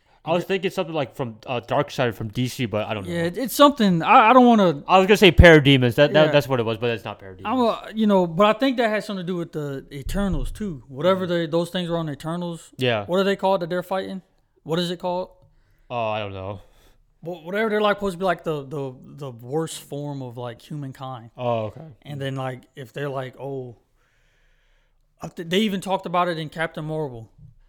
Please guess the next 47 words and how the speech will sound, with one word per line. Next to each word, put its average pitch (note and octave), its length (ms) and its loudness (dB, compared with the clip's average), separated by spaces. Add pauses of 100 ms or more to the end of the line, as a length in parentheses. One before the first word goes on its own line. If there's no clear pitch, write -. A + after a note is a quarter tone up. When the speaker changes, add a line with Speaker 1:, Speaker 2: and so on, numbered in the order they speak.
(160)
Speaker 2:
The D#3 120 -6
first F#3+ 380 -4 (140)
th-, E3+ 160 -16
that, E3 280 -8
that E3 320 -8
mission E3 300 -4
they F3 80 -2
went E3+ 180 -6
to E3+ 100 -6
on E3 60 -4
that, D3+ 280 -4
on C#3+ 120 -8
that C#3+ 160 -10
planet, D#3 380 -6
like, C3+ 180 -10
the B2+ 80 -14
first D3+ 260 -8
mission D3 280 -8
they D3+ 100 -8
do D3 160 -10
in D3 60 -6
the C#3 60 -6
movie, D3 360 -8 (260)
Speaker 1:
Yeah, B2+ 220 -2
Speaker 2:
and C#3+ 100 -4
they're, D3 100 0
Speaker 1:
yeah. D3+ 40 -2
Speaker 2:
like, C#3 320 -4
transforming, D3 760 -8
like, B2+ 200 -12
the B2 80 -20
people C#3 300 -16
are, - 20 -12
like, B2 260 -14 (300)
Speaker 1:
Oh, - 40 -20 (380)
Speaker 2:
those F3+ 300 0
things. G3 160 2
Speaker 1:
Skrulls. G#3 400 8 (260)
Speaker 2:
Skrulls, A#3 500 6
yeah, G3+ 180 0
it's - 180 -6
like E3+ 140 -2
Skrulls F#3+ 380 -4
and E3 80 -8
then D#3 120 -8
something F3 400 -12
else. D3 220 -12